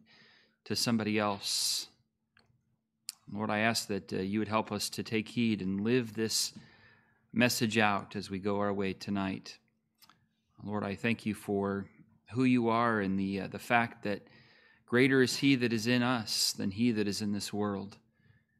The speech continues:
And Lord, we, um, those of us who are saved have the Holy Spirit living inside of us, and, and he is more powerful than any, uh, demonic activity outside.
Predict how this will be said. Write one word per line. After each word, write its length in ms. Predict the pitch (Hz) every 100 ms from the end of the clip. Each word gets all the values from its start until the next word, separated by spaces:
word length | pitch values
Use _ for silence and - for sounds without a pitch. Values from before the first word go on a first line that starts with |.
| _ -
And 80 | 98
Lord, 220 | 117 107
we, 420 | 117 123 117 101 - - - -
um, 380 | 92 98 - 107 - _ _ _ _ _ -
those 320 | 113 120 -
of 100 | 117
us 260 | 120 - -
who 160 | 107
are 100 | 104
saved 580 | 101 - 120 110 98 -
have 420 | - 101 110 107
the 60 | 104
Holy 220 | 107 110
Spirit 420 | - - 113 110
living 220 | 107 107 104
inside 400 | 104 - 101 98
of 100 | 98
us, 300 | 95 - 95
and, 160 | 92 - - - - -
and 100 | 104
he 120 | 120
is 160 | 107 110
more 180 | 110
powerful 640 | 110 - 120 113 104 107 101
than 200 | 101 104
any, 360 | 113 113 107 - - - _ _ -
uh, 60 | 104
demonic 540 | 110 113 117 113 110
activity 640 | 107 - - 110 104 101
outside. 720 | 98 98 - - 101 95 95